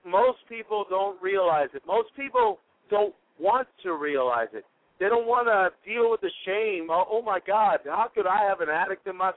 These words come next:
family?" You know? Well, the fact is, most families do have an addict or a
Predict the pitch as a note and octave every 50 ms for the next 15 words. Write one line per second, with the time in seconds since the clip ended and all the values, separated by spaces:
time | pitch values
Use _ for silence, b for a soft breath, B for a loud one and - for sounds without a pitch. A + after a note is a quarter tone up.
0 | _ - F3+ G3 A3+ A3+ G#3 F3 C3 G#2 - - _ _ _ _ _ _ _ _
1 | _ _ _ _ _ _ _ _ _ _ - C#3+ C#3+ C#3 C#3 C3+ C#3 D3+ F3+ G#3
2 | G3 - _ _ _ _ _ _ _ _ _ _ - B3 C#4 C4+ B3+ A3+ - _
3 | - - _ - - B3+ B3+ A#3+ - _ - B3 B3+ B3+ A#3+ G#3+ G3+ F#3+ _ _
4 | _ - E3 E3+ F#3+ G#3 - - _ - F#3+ F#3+ G3+ G#3+ G#3+ A3 A3 F#3 - _
5 | - A#3+ C4 B3 G#3+ G#3 F#3 E3+ F3 E3 D#3 D3+ D3 C#3 C3 - _ - C#3+ E3
6 | D#3+ D#3